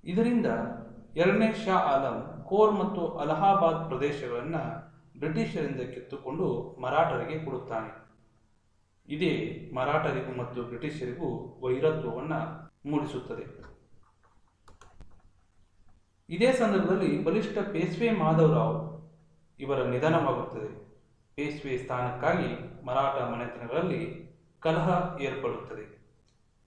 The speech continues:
ಪೇಶ್ವೆ ಮಾಧವರಾವ್ನ ತಮ್ಮ ನಾರಾಯಣರಾವ್ ಪೇಶ್ವೆ ಸ್ಥಾನಕ್ಕೆ ಬಂದರೂ ಕೂಡ ಆತನ ಚಿಕ್ಕಪ್ಪನಾದಂಥ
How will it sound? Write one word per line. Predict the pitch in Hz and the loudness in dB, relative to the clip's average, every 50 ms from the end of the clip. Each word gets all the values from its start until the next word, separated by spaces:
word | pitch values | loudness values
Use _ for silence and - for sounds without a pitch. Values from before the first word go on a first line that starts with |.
| _ _ _ _ _ _ | _ _ _ _ _ _
ಪೇಶ್ವೆ | - 180 214 214 208 208 226 220 | 2 4 4 4 4 2 2 2
ಮಾಧವರಾವ್ನ | 208 190 180 190 208 226 226 226 220 208 196 196 185 185 180 180 180 - | 4 6 6 6 8 8 6 6 8 8 8 6 6 4 2 2 0 0
ತಮ್ಮ | - 165 170 175 165 - - - - - - - | 0 2 4 4 4 4 4 0 -2 -4 -6 -4
ನಾರಾಯಣರಾವ್ | 135 135 139 156 175 202 208 208 208 156 151 147 - 143 - | -2 0 2 2 2 2 2 2 2 0 0 0 -2 -2 -4
ಪೇಶ್ವೆ | 127 139 143 - 196 185 | -6 -8 -6 -4 -4 -4
ಸ್ಥಾನಕ್ಕೆ | - - 160 143 - 113 - - - 123 - - | -2 -2 -4 -4 -4 -6 -8 -8 -10 -8 -6 -6
ಬಂದರೂ | 117 127 143 160 180 190 | -4 -2 0 2 2 2
ಕೂಡ | 180 - - - - 170 175 - - - - - - - - - - _ - | 0 -2 -4 0 2 4 4 4 2 0 -4 -8 -10 -14 -18 -20 -20 _ 0
ಆತನ | 143 156 180 - 185 185 185 180 185 - | 2 4 4 4 2 2 0 0 0 -4
ಚಿಕ್ಕಪ್ಪನಾದಂಥ | - 190 - - 247 240 - - 202 185 175 160 156 147 147 - 160 | -8 -10 -8 -6 -6 -4 -4 -2 0 0 2 2 2 0 -2 -4 -4